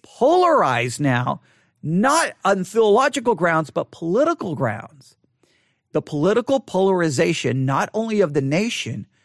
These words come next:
I believe the political polarization is now, is, it's, it's leaven that is leaveneth the whole church. And now the church is at a tipping point, just like society is. Let me read this to you again.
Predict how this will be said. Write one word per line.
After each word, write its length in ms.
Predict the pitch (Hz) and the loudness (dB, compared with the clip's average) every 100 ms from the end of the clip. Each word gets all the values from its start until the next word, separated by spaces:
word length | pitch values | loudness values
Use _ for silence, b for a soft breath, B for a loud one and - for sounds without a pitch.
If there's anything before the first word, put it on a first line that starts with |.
| _ - | _ -8
I 60 | 147 | 0
believe 260 | 185 196 | 0 0
the 100 | 170 | -2
political 460 | - 175 220 214 196 | -4 -2 -2 -4 -6
polarization 960 | - 170 147 147 139 185 180 127 117 - b b | -4 -2 0 -2 0 0 0 -2 -4 -8 b b
is 180 | 160 | -2
now, 460 | 165 175 190 156 123 b b b _ _ - | 0 0 2 0 -4 b b b _ _ -4
is, 300 | 160 123 - _ - - | -2 -2 -6 _ -16 -4
it's, 180 | 185 - 151 - | -4 -4 -4 -4
it's 340 | - - - b b | -4 -6 -10 b b
leaven 520 | 123 175 262 196 120 | 0 2 2 0 -2
that 140 | 156 170 | -2 -2
is 140 | 143 | -2
leaveneth 480 | 131 208 196 180 - | 0 2 2 -2 0
the 140 | 175 | 0
whole 200 | 160 185 | 2 0
church. 520 | 143 - 233 190 - - | 0 0 0 0 -2 -4
And 120 | 175 | -2
now 140 | 156 | 0
the 140 | 143 143 | -2 -4
church 480 | - 247 247 - - | -8 -6 -6 -6 -6
is 180 | 185 165 | -8 -4
at 220 | 160 151 | -2 -2
a 160 | 127 131 | -2 -8
tipping 520 | - 294 - 151 113 | -8 -6 -2 -2 -2
point, 420 | 107 127 117 117 - _ _ _ _ | -8 -8 -8 -10 -18 _ _ _ _
just 380 | - 196 202 165 | 0 2 2 0
like 240 | 147 - | 0 -2
society 840 | - 160 - 202 214 147 113 - - | -4 -4 -2 -2 -2 -4 -8 -12 -10
is. 280 | 113 - | -10 -10
Let 80 | 151 | -8
me 80 | 180 | -4
read 200 | 180 170 | -2 -4
this 120 | 170 | -6
to 100 | - | -6
you 100 | 170 | -4
again. 240 | 170 120 | -4 -6